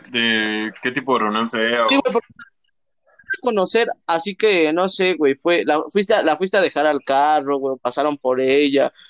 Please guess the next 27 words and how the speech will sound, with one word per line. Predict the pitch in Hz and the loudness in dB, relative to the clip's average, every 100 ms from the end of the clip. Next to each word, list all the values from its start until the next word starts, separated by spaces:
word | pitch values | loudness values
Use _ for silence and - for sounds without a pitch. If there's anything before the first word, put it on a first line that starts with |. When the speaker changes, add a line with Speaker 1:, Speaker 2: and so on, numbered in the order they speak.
| - - | -18 -6
Speaker 2:
o | 147 | -2
que | 156 | -2
fue | 156 185 | 0 0
algo | 202 196 185 151 139 _ _ _ - | 2 2 4 2 -2 _ _ _ -4
donde | 147 147 | 0 2
no | 156 | 2
estuvieras | 170 180 185 185 | 0 0 0 0
tan | 135 | -4
preparado, | 131 131 - 135 170 190 | -2 -4 0 2 2 0
güey, | 190 214 | -4 -4
o, | 440 - 160 | -2 0 0
o | 139 | 0
que | 151 | -2
tienes | 151 220 | 0 0
la | 208 | 0
oportunidad | 185 139 147 160 | -2 -4 -2 0
a | |
lo | 165 | 0
mejor | 147 165 | 0 0
de | 180 | 0
ponerte | 147 151 180 | 0 -2 0
una | 170 | -2
camisa, | 147 135 160 - | -2 -4 -4 -6
pero | 135 | -4
no | 139 151 165 | 0 0 2
va | 170 | 0
acorde | 160 - 165 160 - | -2 -4 -4 -4 -8